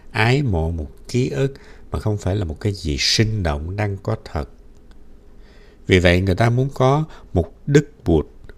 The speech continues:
thường tại. Cũng như trong Thiên Chúa giáo có một Chúa ngàn đời.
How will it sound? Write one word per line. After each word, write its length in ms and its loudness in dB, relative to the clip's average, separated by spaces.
thường 540 4
tại. 460 -6
Cũng 200 0
như 240 4
trong 360 0
Thiên 220 0
Chúa 140 2
giáo 340 0
có 100 2
một 200 2
Chúa 280 2
ngàn 340 -4
đời. 300 -8